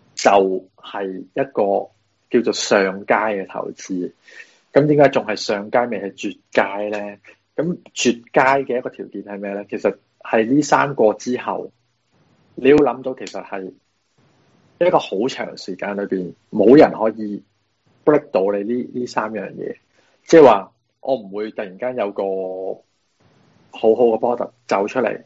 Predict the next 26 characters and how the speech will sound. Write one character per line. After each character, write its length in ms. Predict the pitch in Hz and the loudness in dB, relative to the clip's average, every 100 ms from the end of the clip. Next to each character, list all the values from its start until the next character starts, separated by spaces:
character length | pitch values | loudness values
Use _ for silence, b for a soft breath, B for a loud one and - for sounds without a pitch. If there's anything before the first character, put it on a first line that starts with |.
| _ _ _ _ _ _ _ _ - | _ _ _ _ _ _ _ _ 2
去 260 | 120 117 113 | 4 4 2
打 260 | 104 101 | 2 2
敗 180 | 110 98 | 2 0
咗 160 | 101 101 | 0 0
你 280 | 95 95 95 | -2 -4 -4
嘅 280 | 104 95 92 | -2 -2 -6
產 320 | - 92 98 | -6 -6 -4
品， 340 | 92 87 101 - | -6 -6 -14 -4
令 200 | 110 110 | 0 4
到 100 | 110 101 | 4 4
人 60 | |
哋 100 | 95 | 4
覺 80 | 107 | 4
得， 100 | 117 | 4
「哇， 160 | 117 98 95 | 2 -2 -6
唔 80 | |
係， 180 | 95 95 | -4 0
呢 220 | 107 147 127 | 4 6 6
個 140 | 139 | 4
product 160 | - 120 | 0 0
真 180 | 131 | 0
係 120 | 123 101 | 0 0
好 140 | 95 | 0
正， 260 | 98 98 95 | 0 0 2
我 80 | 107 | 0
唔 140 | 113 | -2